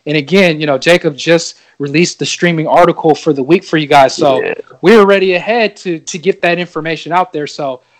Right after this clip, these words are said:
Speaker 1: um,
Speaker 2: Mm-hmm.
Speaker 1: subscribe to the podcast too as well. It helps us to continue doing this. And, uh,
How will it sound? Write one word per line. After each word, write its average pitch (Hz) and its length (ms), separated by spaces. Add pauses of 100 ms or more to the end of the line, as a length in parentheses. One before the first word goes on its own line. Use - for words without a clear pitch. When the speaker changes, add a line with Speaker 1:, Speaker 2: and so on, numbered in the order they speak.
(100)
Speaker 1:
um, 127 320
Speaker 2:
Mm-hmm. - 80 (160)
Speaker 1:
subscribe - 520
to 208 120
the 196 80
podcast 190 640
too 196 260
as 139 140
well. 160 220
It 139 120
helps 185 340
us 180 300 (300)
to 156 100
continue 180 480
doing 180 320
this. 185 300
And, 156 240
uh, 147 260